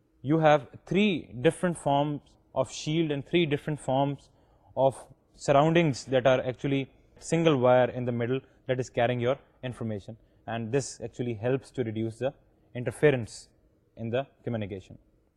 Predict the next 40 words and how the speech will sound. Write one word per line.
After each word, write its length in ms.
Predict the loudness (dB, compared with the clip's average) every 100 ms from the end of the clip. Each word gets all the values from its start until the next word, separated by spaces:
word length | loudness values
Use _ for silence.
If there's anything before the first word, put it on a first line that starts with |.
| _ _ _ _ _ _ _ _ -8
ایگزامپلز، 540 | 0 2 4 2 0 _ _ _ 2
کیبل 200 | 6 6
ٹی 160 | 4
وی. 100 | -2 -6 _ _ _ -4
کیبل 220 | -2 0
ٹی 140 | -2 -2
وی 220 | -2 -4 -10 -12
جو 80 |
کہ 100 | -2
آپ 120 | -2 -2
کے 100 | -8
گھر 160 | -6 -6
میں 120 | -6 -8 _ -6
کیبل 200 | -2 -2 0
ٹی 80 |
وی 120 | -2 -2
کے 80 |
لیے 120 | 0 0
جو 120 | 0
وائر 240 | 2 2
آ 200 | 2 -2
رہی 180 | -2 -4
ہے، 100 | -6 -12 _ -16
it 100 | -8
will 120 | -8 -6
be, 100 | -8 -10 _ -10 -4
normally 260 | -2 0 -2
it 60 | -4
is 100 | -4
a 20 | -2
black 240 | 0 0 0
wire 240 | -2 -2 -6 _ -12
and 120 | 0
that 140 | 0 2
wire 200 | 2 2 0 -4
is 60 |
a 100 | -6 -6 _ _ _ _ _ _ _ _ _ _ _ _
coaxial 380 | 0 0 0 -4 -6 _ -12
cable. 260 | -10 -10 -14 _ _
So 320 | -10 -8 -8